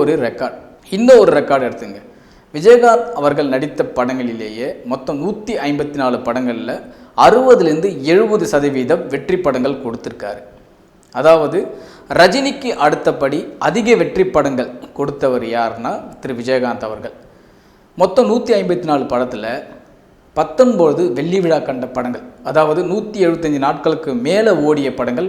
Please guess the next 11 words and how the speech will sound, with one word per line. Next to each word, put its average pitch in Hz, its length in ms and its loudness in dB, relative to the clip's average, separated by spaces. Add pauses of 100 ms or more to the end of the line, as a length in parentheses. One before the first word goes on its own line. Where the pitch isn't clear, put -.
(120)
பத்தொன்பது 135 460 -6
படங்கள், 113 360 -12 (580)
நூத்தி 226 380 -2 (140)
ஐம்பது 170 340 0
நாளுக்கு 165 400 0
மேல 151 240 4
ஓடிய 143 380 0
படங்கள், 117 300 -6
அதாவது 143 300 -2
நூத்தி 202 280 -2
ஐம்பதுல 165 280 0